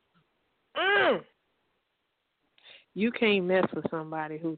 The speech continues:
trusts God. You just can't. It don't work. It does <laughs> not work. You can box as long, as long as you want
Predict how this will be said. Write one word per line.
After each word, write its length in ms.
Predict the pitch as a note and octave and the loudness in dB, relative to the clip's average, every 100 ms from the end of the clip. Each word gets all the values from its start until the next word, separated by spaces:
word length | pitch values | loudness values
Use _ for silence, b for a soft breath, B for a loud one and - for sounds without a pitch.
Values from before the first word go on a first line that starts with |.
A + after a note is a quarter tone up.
| - | -8
trusts 260 | E3 D3+ - | -10 -10 -10
God. 320 | D#3 D3 D3 D3 | -8 -8 -10 -10
You 100 | D3 | -8
just 240 | D3+ D3+ - | -6 -6 -2
can't. 280 | - D#3 D#3 | 0 0 -6
It 100 | D3+ | -6
don't 200 | D3+ D#3 | -8 -8
work. 260 | D3+ D#3 - - _ _ _ _ _ _ | -10 -12 -16 -20 _ _ _ _ _ _
It 180 | - D3+ | -2 0
does 160 | E3+ D#3+ - | 0 -6 -8
<laughs> 20 | |
not 400 | D3+ D3 D3 D3 - - - _ _ _ _ _ | -12 -4 -4 -4 -8 -16 -18 _ _ _ _ _
work. 440 | D#3 D3+ D#3 C#3 - - - - - - _ _ _ _ | -6 0 2 0 -6 -14 -12 -16 -18 -20 _ _ _ _
You 140 | D3 | -12
can 200 | D3 D3+ | -8 -8
box 340 | D3 E3+ E3+ - | 0 0 0 -2
as 120 | E3 E3 | -2 2
long, 220 | D#3+ D#3 | 2 2
as 160 | D#3 | 0
long 300 | D#3 D#3 E3 | 2 2 2
as 80 | E3+ | 2
you 160 | E3+ E3+ | 2 2
want 280 | E3 D#3+ | 0 -2